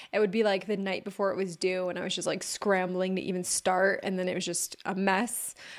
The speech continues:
Uh, I honestly had really good grades in school, and I, I typically didn't procrastinate that bad. However, if I would have known these things and actually done them,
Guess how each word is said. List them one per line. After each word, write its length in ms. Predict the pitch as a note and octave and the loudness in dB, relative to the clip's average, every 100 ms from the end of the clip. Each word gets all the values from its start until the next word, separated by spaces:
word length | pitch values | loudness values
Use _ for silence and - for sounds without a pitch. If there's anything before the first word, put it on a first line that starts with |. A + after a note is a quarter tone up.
| - | -2
Uh, 180 | G#3 F#3+ | 2 10
I 120 | G#3+ | 10
honestly 240 | C#4 D#4+ C#4+ | 10 8 6
had 240 | G#3+ F#3 | 6 4
really 300 | G3+ A#3+ A#3+ | 0 2 4
good 180 | A3+ G3+ | 2 2
grades 300 | G3+ G3 F#3+ | 0 -2 -4
in 120 | F#3+ | -6
school, 380 | F#3 - F#3 F#3 | -8 -6 -4 -4
and 140 | F#3 | -6
I, 160 | F#3 F#3+ | -6 -4
I 120 | - | -2
typically 460 | G#3 C4+ C#4 C#4+ A#3+ | 0 2 2 0 -2
didn't 360 | E3 F#3+ G#3+ G3+ | 0 -2 -2 -4
procrastinate 580 | G#3+ G3 G3 G#3+ G3+ | -2 0 2 0 -4
that 180 | F#3+ F#3+ | -2 -2
bad. 300 | F#3+ F#3+ G#3 - - - _ | 0 0 0 -4 -16 -20 _
However, 540 | - A#3+ A3+ F#3+ - - - - | 6 8 8 6 -2 -10 -16 -6
if 120 | G#3+ | 0
I 20 | |
would 140 | A3 | 2
have 80 | A3 | 2
known 280 | A#3 D4+ F4 | 4 4 4
these 240 | D#4 D4 | 4 2
things 680 | - G#3 F3+ G3 A3+ C4 - - - - | 2 0 2 0 -2 -2 -6 -12 -12 -6
and 300 | A3 F#3 E3+ - | -4 -4 -4 -2
actually 380 | F#3 G3 G3 | -2 0 -2
done 260 | F#3+ G#3 G3 | 0 0 0
them, 380 | F3+ F#3 B3 | 0 0 0